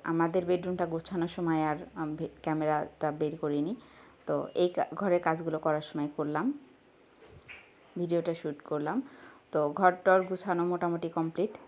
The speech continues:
বেডরুম দুটো। তো এখন আমি বারান্দায় অল্প কয়েকটা জামা কাপড় ছিল, রেগুলার যে জামা কাপড়গুলো, সেগুলো একটু ভাঁজ করে নিচ্ছি। আর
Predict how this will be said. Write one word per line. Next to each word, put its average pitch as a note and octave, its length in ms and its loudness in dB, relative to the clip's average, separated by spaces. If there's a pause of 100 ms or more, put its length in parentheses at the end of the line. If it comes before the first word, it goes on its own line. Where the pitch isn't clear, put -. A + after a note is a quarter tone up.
(140)
বেডরুম E3 500 0
দুটো। F3 320 -2 (200)
তো E3 60 0
এখন D#3+ 380 -2
আমি D#3+ 200 0
বারান্দায় D#3 500 2
অল্প E3 280 0
কয়েকটা E3+ 300 -2
জামা D3+ 260 -2
কাপড় D3+ 320 -6
ছিল, E3 280 -4
রেগুলার D#3 400 0
যে D3+ 140 -4
জামা D3 280 -4
কাপড়গুলো, E3 460 -8 (460)
সেগুলো E3+ 300 2
একটু E3 160 -2
ভাঁজ D#3+ 260 -6
করে D#3+ 220 -4
নিচ্ছি। D#3+ 420 -6 (420)
আর D3 400 -6